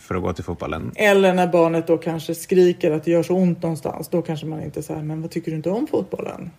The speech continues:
Speaker 2: Utan då
Speaker 1: Nej,
Speaker 2: kanske man
Speaker 1: exakt,
Speaker 2: säger,
Speaker 1: just
Speaker 2: "Nu
Speaker 1: det.
Speaker 2: kör vi fotboll." För att, för att också visa att liksom sättet att lösa problem är inte det, utan det är att vi pratar om saker och liksom,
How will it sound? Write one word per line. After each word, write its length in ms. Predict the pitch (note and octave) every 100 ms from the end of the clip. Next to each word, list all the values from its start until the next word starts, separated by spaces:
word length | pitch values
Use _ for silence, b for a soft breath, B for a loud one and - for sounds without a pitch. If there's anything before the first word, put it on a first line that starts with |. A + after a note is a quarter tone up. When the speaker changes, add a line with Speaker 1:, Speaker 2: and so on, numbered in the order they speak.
| -
Speaker 2:
Utan 260 | F3 F3
då 120 | A#3 F#3+
Speaker 1:
Nej, 200 | F#3+ G3
Speaker 2:
kanske 180 | F3+ E3+
man 60 |
Speaker 1:
exakt, 60 | E3
Speaker 2:
säger, 120 | E3+
Speaker 1:
just 100 | F#3
Speaker 2:
"Nu 60 | G3
Speaker 1:
det. 60 |
Speaker 2:
kör 160 | F#3 E3
vi 100 | E3
fotboll." 440 | - E3 F3+ E3+ -
För 120 | -
att, 160 | F3+ - B B B
för 80 | B3+
att 120 | A#3
också 220 | A3 -
visa 320 | G3+ G3 F3+
att 80 | F#3
liksom 240 | F3 F3+ F3
sättet 440 | - G3+ - F3+
att 120 | F3+
lösa 360 | F3+ F3 E3+ F3+
problem 760 | - E3+ G#3+ C4 F3 - F3+ F3 B B B B B
är 240 | - F3+
inte 300 | E3+ D#3 D#3
det, 360 | D#3 A3 F#3 - -
utan 220 | - E3
det 140 | E3 G#3+
är 80 | E3+
att 120 | -
vi 40 |
pratar 400 | D#3+ F3 D#3+ G#3
om 100 | B3+
saker 400 | C#4 - - -
och 100 | -
liksom, 220 | - -